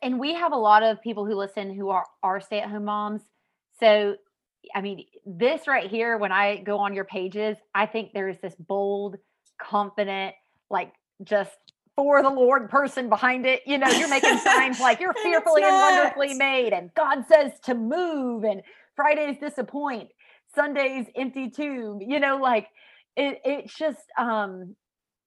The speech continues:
Speaker 1: you know, very powerful messages that you put on these signs.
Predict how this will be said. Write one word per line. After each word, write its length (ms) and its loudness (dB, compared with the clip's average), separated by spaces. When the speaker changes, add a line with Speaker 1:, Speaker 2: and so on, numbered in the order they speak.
Speaker 1:
you 120 -4
know, 140 0
very 300 -2
powerful 560 -2
messages 560 -2
that 140 -6
you 100 -8
put 320 -2
on 220 -6
these 220 -16
signs. 500 -12